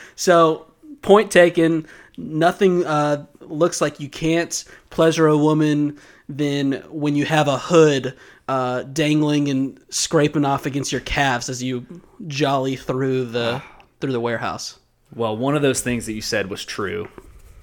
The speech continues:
Speaker 2: and it was the
Speaker 1: pleasure of the woman part. <laughs>
Speaker 2: Yeah.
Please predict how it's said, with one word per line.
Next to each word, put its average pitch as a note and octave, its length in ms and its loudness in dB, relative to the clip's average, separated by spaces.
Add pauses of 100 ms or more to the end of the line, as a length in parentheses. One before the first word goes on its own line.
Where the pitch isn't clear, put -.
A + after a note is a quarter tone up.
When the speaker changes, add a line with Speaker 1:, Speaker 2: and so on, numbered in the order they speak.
(140)
Speaker 2:
and F#2 480 -6 (480)
it A2 100 -4
was G2 200 -8
the F#2+ 240 -8 (460)
Speaker 1:
pleasure B2+ 280 -6
of A#2+ 100 -10
the A#2 80 -10
woman B2 240 -6
part. - 300 -10 (160)
<laughs> - 200 -20
Speaker 2:
Yeah. F#2+ 300 -6